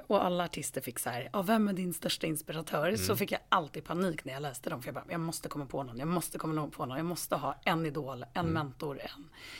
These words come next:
Speaker 1: Jag tror mer på att plocka mycket av olika för att just en person, ja, jag, för mig så finns det inte just där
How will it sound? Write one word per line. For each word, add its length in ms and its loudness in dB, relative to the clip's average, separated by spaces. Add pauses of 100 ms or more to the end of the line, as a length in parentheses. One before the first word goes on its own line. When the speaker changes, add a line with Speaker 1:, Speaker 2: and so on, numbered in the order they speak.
(240)
Speaker 1:
Jag 180 8
tror 120 4
mer 260 10
på 180 -6
att 120 -8
plocka 500 -6
mycket 460 -2
av 120 0
olika 640 0 (220)
för 220 4
att 160 0
just 320 -2
en 280 4
person, 640 0 (960)
ja, 100 4 (640)
jag, 380 6
för 380 2
mig 140 4
så 140 -4
finns 200 0
det 80 -4
inte 180 -2
just 180 0
där 160 -2